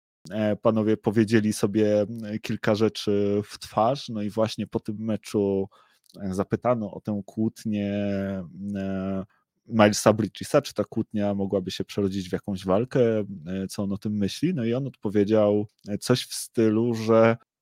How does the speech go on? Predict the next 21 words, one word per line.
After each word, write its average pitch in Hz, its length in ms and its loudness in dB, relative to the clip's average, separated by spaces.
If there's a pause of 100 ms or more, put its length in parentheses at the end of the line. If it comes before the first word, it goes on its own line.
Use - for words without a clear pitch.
nikt, - 400 -2
e, 131 40 6 (420)
w - 140 -10
N 120 180 2
B 113 80 4 (140)
A 127 80 6
tak 110 180 0
naprawdę 107 500 4
nigdy 104 500 4
nie 107 100 0
będzie 98 380 2
się - 180 -4
bił 98 340 0
na 101 100 -2
poważnie. 82 560 0 (440)
Że 113 160 -2
to 131 160 6
jest - 520 2 (100)
N 113 200 2
B 120 80 2
A, 95 340 6